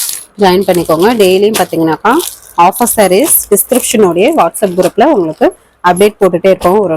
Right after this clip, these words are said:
காலையில பத்து to பத்தரைக்குள்ள நீங்க அதுல இருந்து பார்த்து கூட சூஸ் பண்ணி தாராளமா வாங்கிக்கலாம். இந்த சாரி வேணுன்றவங்க ஸ்கிரீன்ஷாட் எடுத்துக்கோங்க. நெக்ஸ்ட் பாத்தீங்கன்னாக்கா இதுவுமே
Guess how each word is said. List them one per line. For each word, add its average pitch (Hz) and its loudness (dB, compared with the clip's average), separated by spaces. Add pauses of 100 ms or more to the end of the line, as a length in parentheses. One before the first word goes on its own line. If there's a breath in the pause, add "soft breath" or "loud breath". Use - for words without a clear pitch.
(120)
காலையில 175 0
பத்து 170 -4
to 185 0
பத்தரைக்குள்ள 165 -2 (680)
நீங்க 208 4 (120)
அதுல 190 0
இருந்து 202 -2
பார்த்து 156 -2
கூட 165 -2 (320)
சூஸ் - -4
பண்ணி 170 2
தாராளமா 156 -2
வாங்கிக்கலாம். 151 -8
இந்த 185 0
சாரி 175 0
வேணுன்றவங்க 170 0
ஸ்கிரீன்ஷாட் 165 -2
எடுத்துக்கோங்க. 147 -2 (1900)
நெக்ஸ்ட் - -4 (100)
பாத்தீங்கன்னாக்கா 170 0 (300)
இதுவுமே 220 2